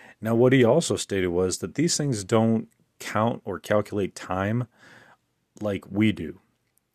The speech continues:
You know, we calculate time on a very linear fashion, but they calculate time going pa-, from the past, present, and future all, all at the same time,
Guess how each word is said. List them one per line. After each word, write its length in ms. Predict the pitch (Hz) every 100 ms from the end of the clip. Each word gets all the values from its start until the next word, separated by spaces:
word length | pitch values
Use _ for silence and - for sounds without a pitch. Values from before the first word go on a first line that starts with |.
| _
You 80 | -
know, 120 | 95
we 180 | 90 98
calculate 540 | 117 - 120 113 110 95
time 200 | 95 95
on 80 |
a 40 | 90
very 200 | 90 85
linear 460 | 82 92 98 92
fashion, 640 | 80 - 87 85 - 120 127 - _ - - - _
but 400 | 87 - 92 90 _ -
they 380 | 95 131 135
calculate 580 | 131 - 104 - 98 92
time 420 | - 95 95 92 - - _ _ _ -
going 300 | 90 87 80
pa-, 340 | - - 110 - - -
from 260 | - 101
the 100 | 87
past, 600 | - - 117 127 - - _ _ _
present, 320 | 117 107 104
and 100 | 95
future 440 | - 131 - - -
all, 340 | - 110 104 - _
all 160 | - 104
at 80 |
the 80 | 98
same 280 | - 98 85
time, 460 | - - 101 87